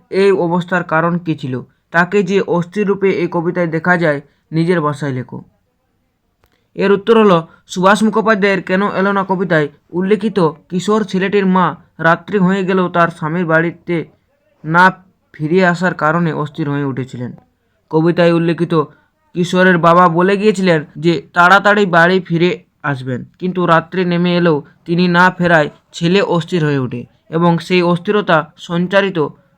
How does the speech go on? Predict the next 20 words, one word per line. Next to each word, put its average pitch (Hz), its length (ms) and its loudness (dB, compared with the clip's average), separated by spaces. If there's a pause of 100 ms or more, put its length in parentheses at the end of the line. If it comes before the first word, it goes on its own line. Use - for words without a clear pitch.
(140)
হয় 170 220 4
ছেলেটির 165 420 -4
মায়ের 147 260 -2
মধ্যে। 123 380 -6 (340)
যে 160 180 2
মানুষ 170 360 2
বলে 170 280 0
গিয়েছিল 180 420 -2 (260)
মাইনে 175 340 0
নিয়ে 196 180 -4
সকাল 185 360 -2
সকাল 180 360 -2 (220)
ফিরবে 165 420 -2 (180)
আর 156 180 2
পুজোর 170 420 -2 (180)
কেনাকাটা 190 520 2 (240)
তাড়াতাড়ি 175 640 0
করে 165 240 -2 (140)
ফেলতে 147 360 -6
হবে। 123 240 -6